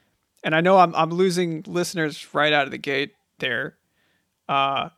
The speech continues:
but I'm gonna add a note onto that because I don't think that's that strange of an argument. I, I do think I'm, I'm in the minority in thinking sad Beck is better, but,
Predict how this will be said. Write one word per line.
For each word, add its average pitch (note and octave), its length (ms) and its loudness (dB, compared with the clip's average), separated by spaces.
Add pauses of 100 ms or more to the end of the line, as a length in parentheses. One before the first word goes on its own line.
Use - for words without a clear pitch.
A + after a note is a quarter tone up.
(160)
but E3 240 2
I'm D#3+ 120 -2
gonna G3 140 -2
add G#3+ 180 2
a F#3 60 0
note F3+ 320 0
onto C3 240 -2
that C#3+ 220 -4
because D#3+ 180 -8
I E3 80 4
don't G3 160 -2
think G3 160 -4
that's E3 220 0
that D3 200 -2
strange D#3 560 -8
of C3 240 -10
an D3+ 80 -10
argument. B2+ 600 -6
I, C3+ 160 -4
I D#3+ 40 -4
do D#3+ 140 -4
think D#3+ 180 -6
I'm, D3+ 220 -8
I'm D#3 180 -10
in D#3+ 60 -8
the D3+ 80 -8
minority D3 500 -4
in C#3 120 -6
thinking D3 340 -10
sad D3 240 -4
Beck C#3+ 180 -8
is C#3 120 -12
better, C3+ 280 -6
but, C3+ 240 -10